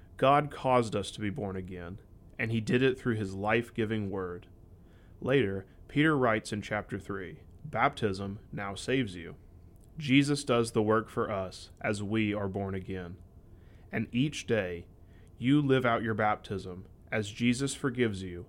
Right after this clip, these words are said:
in the name of the triune God that gives baptism its saving power. This baptism is also connected to Jesus' resurrection, where Scripture talks about him being the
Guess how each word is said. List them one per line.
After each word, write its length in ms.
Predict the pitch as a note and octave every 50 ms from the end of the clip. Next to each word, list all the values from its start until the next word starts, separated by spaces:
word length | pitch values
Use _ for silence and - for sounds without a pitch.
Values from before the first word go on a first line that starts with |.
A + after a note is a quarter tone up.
| - - -
in 80 | - G#2+
the 80 | G#2+
name 340 | G#2 G2+ G#2 G#2+ A2+ A#2+ B2
of 140 | A#2+ G#2+ G2+
the 40 | G2
triune 600 | - - - A#2 A2+ A2+ A#2 A#2+ B2 B2+ B2+ A#2+
God 400 | A2 G2+ F#2+ F#2 F2+ F2 - - - - -
that 220 | - G#2 F#2+ - -
gives 260 | A#2 A2 G2+ G2 G2+
baptism 720 | A2 - A2 A2+ A2 - - G#2 G2 F#2+ - F#2+ F#2 - -
its 220 | - G#2 - -
saving 440 | - - A2+ G#2 G2 F#2+ G2 G2 F#2
power. 440 | - G2 F#2 F2 F2+ F2 F2+ - - - - - - - - - - - - - - - - - - - - - - - - - - - -
This 300 | - A2+ B2+ C#3 C#3 -
baptism 680 | - A#2+ A2+ A2+ A2+ - - G#2+ G2 F#2+ G2 F#2+ F#2+ - - - - - B2+
is 160 | A#2 G#2 -
also 400 | - A#2+ A#2+ B2 B2 - A#2+ G#2
connected 640 | - - A2 G#2 G#2 G2 - - G2+ F2+ F2+ - - - - -
to 100 | - A2+
Jesus' 540 | G#2 - G#2+ A2 A2+ A2+ A#2 A#2 A2+ - A2+
resurrection, 720 | A2 G#2 G2+ G#2 G2+ F#2+ G2 F#2+ - - - F2+ F2+ - - - - - - - - - - -
where 180 | - A2+ A2
Scripture 440 | G#2+ - - - D3 C#3+ - - A2
talks 340 | - - A#2+ A#2+ A2+ - -
about 280 | G#2+ G#2+ G#2 G#2 -
him 220 | - - A#2+ A#2 A2+
being 320 | G#2+ A2 G#2+ G2+ G2+ G2
the 160 | G2+ G2 G2